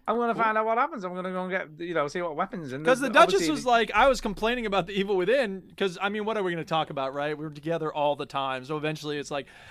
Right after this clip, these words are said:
Speaker 2: "So I was playing this horror game," and she's just like, "Oh, God, here we go."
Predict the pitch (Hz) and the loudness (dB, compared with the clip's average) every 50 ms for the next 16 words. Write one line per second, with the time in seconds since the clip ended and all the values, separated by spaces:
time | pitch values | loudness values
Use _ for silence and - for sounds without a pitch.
0 | - - - - - 208 202 208 226 233 226 220 202 - - 190 233 262 269 269 | -18 -16 -12 -2 2 6 8 10 10 8 8 6 4 0 2 4 4 6 6 6
1 | 262 254 226 - 269 202 226 269 269 247 220 202 185 185 180 175 185 202 208 196 | 4 2 -2 0 2 4 6 6 6 6 4 2 2 0 0 0 0 -2 -4 -6
2 | 165 - 180 156 143 143 131 156 147 143 151 160 170 170 170 165 - 143 135 135 | -8 -10 -10 -10 -10 -10 -8 -6 -4 -2 0 0 0 0 -2 -2 -2 -2 0 2
3 | 139 139 135 139 156 156 156 143 135 127 | 2 0 0 -2 -4 -4 -4 -6 -8 -8